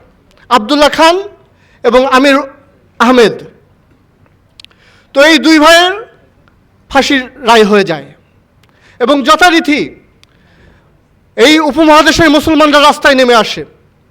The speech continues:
এবং প্রতিবাদের ঢেউ ওঠে প্রতিটা জনপদে। তার জন্য ফ্রি কেস লড়ছে কে জানেন?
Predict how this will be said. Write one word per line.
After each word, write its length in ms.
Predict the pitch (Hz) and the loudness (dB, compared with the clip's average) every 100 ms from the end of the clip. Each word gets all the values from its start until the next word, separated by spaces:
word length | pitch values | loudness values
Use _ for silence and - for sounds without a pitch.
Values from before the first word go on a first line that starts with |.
| _ _ _ _ _ _ _ _ _ _ | _ _ _ _ _ _ _ _ _ _
এবং 220 | 220 269 277 | -2 -2 0
প্রতিবাদের 500 | 320 339 339 320 233 | -2 0 2 0 0
ঢেউ 300 | 233 330 311 | 0 2 2
ওঠে 120 | 311 | 0
প্রতিটা 360 | 311 285 285 277 | -2 -4 -2 0
জনপদে। 540 | 302 302 262 214 170 - _ _ _ _ _ _ _ _ _ _ _ _ _ _ _ _ _ _ _ _ _ _ _ _ - | 0 2 0 0 -2 -8 _ _ _ _ _ _ _ _ _ _ _ _ _ _ _ _ _ _ _ _ _ _ _ _ -2
তার 540 | 254 320 359 320 269 | 2 2 2 -4 -8
জন্য 360 | 190 311 302 294 | -2 0 2 2
ফ্রি 260 | 262 285 | 2 0
কেস 260 | 311 302 - | 0 -2 0
লড়ছে 260 | 294 - 294 | -2 -2 -2
কে 120 | 269 | 0
জানেন? 360 | 262 285 208 | 2 2 0